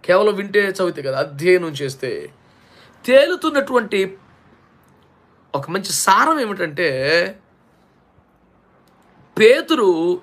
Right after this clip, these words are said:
యూదులకు ప్రధానంగా బోధించాడు, ప్రకటించాడు. పౌలు అన్యజనులకు ప్రకటించాడు. అయితే ఏమిటట? కాదు, కాదు, కాదు, వినండి. యూదులకు మనం కానీ వెళ్ళి చెప్తామా ఏంటి ఇప్పుడు? ఆహా,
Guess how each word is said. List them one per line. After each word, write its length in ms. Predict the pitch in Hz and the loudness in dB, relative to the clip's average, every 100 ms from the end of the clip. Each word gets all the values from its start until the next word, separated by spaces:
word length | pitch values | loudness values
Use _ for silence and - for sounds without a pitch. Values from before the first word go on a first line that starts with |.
| 170 | -8
యూదులకు 460 | 175 240 247 202 | -8 -6 -4 -4
ప్రధానంగా 680 | 196 165 143 156 165 151 123 | -6 -8 -6 -6 -4 -4 -6
బోధించాడు, 840 | - 135 143 139 135 117 78 76 - _ _ _ - | -6 -4 -4 -6 -10 -12 -12 -18 -20 _ _ _ -14
ప్రకటించాడు. 680 | 127 - 135 127 120 82 80 _ _ _ _ - | -14 -12 -14 -12 -14 -16 -20 _ _ _ _ -6
పౌలు 440 | 135 156 120 110 - 117 | -4 -4 -6 -10 -12 -14
అన్యజనులకు 380 | 123 107 - | -12 -16 -18
ప్రకటించాడు. 640 | - - - - - - _ _ _ _ _ _ _ _ _ _ - | -20 -20 -20 -20 -20 -20 _ _ _ _ _ _ _ _ _ _ -12
అయితే 180 | 139 160 | -6 -4
ఏమిటట? 240 | 160 170 170 175 170 - - | -2 -2 -2 -2 -6 -10 -8
కాదు, 120 | 143 | -6
కాదు, 160 | - 131 | -8 -6
కాదు, 180 | - | -4
వినండి. 400 | 127 151 135 85 - _ _ _ _ - - | -4 -6 -8 -14 -18 _ _ _ _ -20 -12
యూదులకు 400 | 160 233 254 240 | -4 0 4 4
మనం 220 | 214 226 240 | 4 2 2
కానీ 160 | 233 | 0
వెళ్ళి 200 | 220 226 | 0 -2
చెప్తామా 320 | 220 208 233 | -2 0 0
ఏంటి 160 | 233 226 | -2 -4
ఇప్పుడు? 180 | 190 185 | -4 -4
ఆహా, 580 | 165 202 285 302 185 | -2 0 0 0 -4